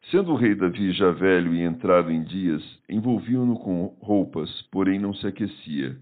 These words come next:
Então lhe disseram os seus servos: "Procure-se para o, o rei, nosso senhor, uma jovem donzela, que esteja perante o rei,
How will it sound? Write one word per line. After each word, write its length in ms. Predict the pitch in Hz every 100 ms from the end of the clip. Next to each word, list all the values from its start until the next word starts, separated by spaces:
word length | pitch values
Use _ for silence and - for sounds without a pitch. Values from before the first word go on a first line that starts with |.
| _ _ _ _ _
Então 360 | - 120 160 170
lhe 100 | 143
disseram 680 | 123 117 113 104 101 101 90
os 140 | 92
seus 260 | - 95 -
servos: 400 | 92 82 76 78
"Procure-se 680 | - 107 104 147 147 135 127
para 260 | - 95
o, 200 | 90 - - _
o 100 | 95
rei, 400 | 90 101 87 80 - _ _ -
nosso 320 | 98 104 - -
senhor, 380 | 95 80 95
uma 200 | 104 104
jovem 400 | 92 98 98 104
donzela, 680 | 95 104 95 101 95 82 71 - _ _ _
que 80 | -
esteja 400 | 101 - 113 120
perante 440 | 120 98 101 95
o 60 | 90
rei, 380 | 87 90 95